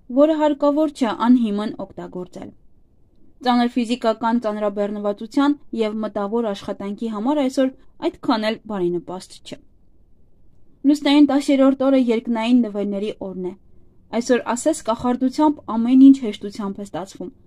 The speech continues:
Օրինակ, պատահական գնված վիճակախաղի տոմսը կարող է շահող լինել, կամ կարող եք վաճառել և ինչ-որ նոր բան գնել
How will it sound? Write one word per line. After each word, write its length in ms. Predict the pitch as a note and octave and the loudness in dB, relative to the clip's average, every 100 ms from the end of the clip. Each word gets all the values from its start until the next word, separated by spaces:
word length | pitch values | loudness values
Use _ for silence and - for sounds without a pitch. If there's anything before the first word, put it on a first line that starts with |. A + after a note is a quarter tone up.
| _ - _ - | _ -20 _ -4
Օրինակ, 360 | C#4+ E4 F4+ F4+ _ - - | 2 4 4 2 _ -12 -2
պատահական 640 | E4 D#4+ C#4 B3+ C4+ C4+ | 0 2 2 2 6 6
գնված 480 | A3 A3+ A3 A3 A3 | 6 0 2 2 2
վիճակախաղի 680 | A3 G#3 G3 G3+ G#3 G3+ G#3 | -4 -4 -4 -4 -6 -6 -4
տոմսը 280 | D#4+ G4+ F#4 | -4 -4 -6
կարող 260 | A#3 A3+ C#4+ | -4 -2 -4
է 60 | |
շահող 380 | - D#4+ A#3 F#3 | -2 -2 -2 -4
լինել, 340 | F#3 E3+ F2 C3 - - - - _ - | -6 -6 -8 -14 -20 -20 -20 -20 _ 0
կամ 180 | C#4+ A#4+ | 0 0
կարող 320 | - G#3 G3+ G#3 | -4 -2 0 0
եք 200 | G#3 - - - | -2 -6 -20 -18
վաճառել 640 | - A#3 A#3 G3+ A#3 D#4 D4+ | -2 0 2 0 2 2 4
և 300 | B3 A#3+ - - | 2 0 -4 -10
ինչ-որ 320 | - G4 E4+ D4+ | -8 -4 4 6
նոր 200 | A#3+ A3+ | 6 4
բան 280 | G3+ G3+ G#3 | -4 -6 -6
գնել 360 | F#3+ F3+ G3 | -8 -8 -8